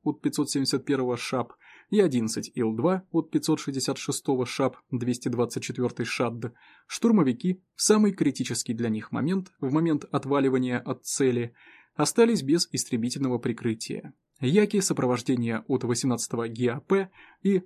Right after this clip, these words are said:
сто шестьдесят восьмого иап, триста третий иадд на подходе к цели ввязались в воздушные бои с истребителями противника и за штурмовиками не пошли. Оставшись без прикрытия, обе группы штурмовиков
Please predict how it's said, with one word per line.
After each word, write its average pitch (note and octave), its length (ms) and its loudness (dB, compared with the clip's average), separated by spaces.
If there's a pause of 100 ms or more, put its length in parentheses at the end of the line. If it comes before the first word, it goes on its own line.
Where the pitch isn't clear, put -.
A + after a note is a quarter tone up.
сто D#3+ 300 2
шестьдесят C#3+ 300 -2
восьмого C3+ 420 2
иап, B2+ 480 -2 (240)
триста C3+ 300 2
третий A#2+ 340 -2
иадд E3+ 560 -2 (280)
на F3 260 2
подходе B2+ 500 0
к - 80 -18
цели F#3+ 480 4
ввязались B2 560 -2
в - 20 -14
воздушные A#2 460 -2
бои C3+ 260 -2
с - 100 -6
истребителями A2+ 600 -2
противника B2 800 -2 (240)
и A3 140 2
за F3 120 4
штурмовиками B2 760 0
не A#2+ 200 2
пошли. A#2 560 -4 (920)
Оставшись D3+ 580 2
без E3 180 4
прикрытия, D#3+ 800 -2
обе F#3+ 200 4
группы D#3+ 320 4
штурмовиков A#2+ 640 0